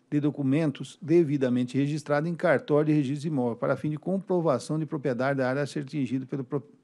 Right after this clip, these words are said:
aproveitamento em questão. Aqui eu colaciono o artigo dezoito, e, em negrito, com base em documentação de cartório de registro imóveis. Por oportuno,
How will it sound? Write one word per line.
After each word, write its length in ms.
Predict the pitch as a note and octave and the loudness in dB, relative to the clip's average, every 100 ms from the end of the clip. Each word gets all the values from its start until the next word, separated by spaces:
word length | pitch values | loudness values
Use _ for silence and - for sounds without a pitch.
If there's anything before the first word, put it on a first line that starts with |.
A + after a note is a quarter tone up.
| _ | _
aproveitamento 520 | C#3 C#3 C#3 C3+ C3+ | -4 -4 -2 -4 -4
em 60 | C#3+ | -4
questão. 440 | D#3+ - B2+ A2+ - - - _ _ _ _ - | -4 -4 -6 -10 -12 -20 -20 _ _ _ _ -8
Aqui 360 | D3+ C#3 D#3 | -6 -4 -2
eu 340 | D3+ D#3 D3+ C#3+ | -2 -2 -4 -6
colaciono 800 | D#3 D3 C#3+ - C#3 C3+ C#3+ C#3 B3+ | -4 -2 -2 -2 -2 -2 -2 -4 -4
o 100 | C#3+ | -2
artigo 300 | C3+ C#3 C3+ | -2 -4 -4
dezoito, 540 | D3 A#2 A2+ A2 - _ _ _ _ _ - _ _ - | -4 -4 -6 -10 -16 _ _ _ _ _ -20 _ _ -8
e, 240 | B2+ A#2+ - _ | -6 -6 -8 _
em 140 | - D3 | -4 0
negrito, 580 | D3+ B2+ C#3 D3 D#3+ D#3 _ | 0 2 0 -2 -12 -16 _
com 240 | - F3 D#3 | -2 0 2
base 500 | B2+ C3+ C#3+ C3 - | 2 2 0 -2 -6
em 120 | E3 D#3 | -4 -2
documentação 640 | D3+ C#3+ C3 B2 A#2+ C#3 | -2 -2 -2 -2 -6 -6
de 100 | C3+ | -6
cartório 440 | C3 B2 B2+ B2 | -4 -4 -2 -2
de 60 | B2+ | -2
registro 320 | A#2 A#2 - | -4 -6 -6
imóveis. 380 | A#2+ A2 B2+ - _ _ _ _ _ | -6 -6 -12 -20 _ _ _ _ _
Por 120 | G#3+ | 6
oportuno, 680 | G#3 - C3+ - E3 C3+ A2 | 6 8 4 4 4 4 0